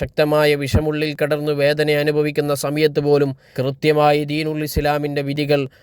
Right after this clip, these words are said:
മക്കൾക്ക് പകർന്നു കൊടുക്കുന്ന ഒരു യഥാർത്ഥ ഉപ്പയുടെ വാക്കുകൾ നമുക്ക് എത്രമേൽ മാതൃകായോഗ്യമാണ്." ശേഷം ഹസൻ റളിയല്ലാഹു അൻഹുവിനെ മാത്രം വിളിച്ചുകൊണ്ട് പറഞ്ഞു, ഊസീക യാ ബുനയ്യ ബി തഖ്വല്ലാ,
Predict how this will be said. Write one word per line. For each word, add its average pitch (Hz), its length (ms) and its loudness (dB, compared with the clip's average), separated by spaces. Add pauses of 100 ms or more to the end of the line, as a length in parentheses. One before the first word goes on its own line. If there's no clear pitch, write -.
(160)
മക്കൾക്ക് 147 520 0
പകർന്നു 151 520 2
കൊടുക്കുന്ന 139 680 2 (220)
ഒരു 127 160 -2
യഥാർത്ഥ 143 640 2 (320)
ഉപ്പയുടെ 147 640 2 (380)
വാക്കുകൾ 147 540 2
നമുക്ക് 143 360 -2
എത്രമേൽ 147 520 0
മാതൃകായോഗ്യമാണ്." 135 1040 2 (380)
ശേഷം 135 400 2
ഹസൻ 160 300 2
റളിയല്ലാഹു 160 580 2
അൻഹുവിനെ 160 300 -2
മാത്രം 160 380 -4
വിളിച്ചുകൊണ്ട് 160 480 -2
പറഞ്ഞു, 156 300 2
ഊസീക 160 500 0
യാ 156 180 4
ബുനയ്യ 160 420 0
ബി 156 120 -4 (100)
തഖ്വല്ലാ, 147 540 -2